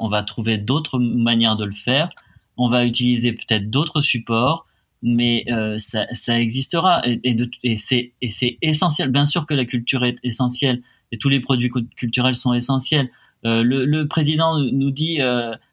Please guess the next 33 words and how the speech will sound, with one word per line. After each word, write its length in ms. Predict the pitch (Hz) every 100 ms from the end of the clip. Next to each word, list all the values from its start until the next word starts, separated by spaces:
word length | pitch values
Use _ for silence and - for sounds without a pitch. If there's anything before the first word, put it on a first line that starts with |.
| _
euh, « 280 | 120 120 117 - - - - 95
Ah 140 | 143 175
oui, 160 | 196
bah 160 | 160 175
maintenant 380 | 147 147 185 180
c'est 160 | 160
bien 200 | 147 180
parce 160 | 165 -
que 60 |
vous 140 | 139 139
pouvez 300 | 139 139 147
lire, 220 | 147 175
vous 120 | 143
êtes 100 | 131
chez 140 | - 135
vous, 100 | 160
vous 100 | 147
pouvez 280 | 127 135
lire. » 160 | 139 147 - _ -
En 120 | 120
même 200 | 127 135
temps, 140 | 139 156
on 40 |
ferme 220 | 143 131
les 100 | 127
librairies 420 | 123 123 127 131 143
et 60 |
tout 100 | 123
ça. 200 | - 131
Ben 460 | 104 107 107 104 98
ouais, 260 | 113 123 147
bon, 200 | 117 104
alors 380 | 107 107 104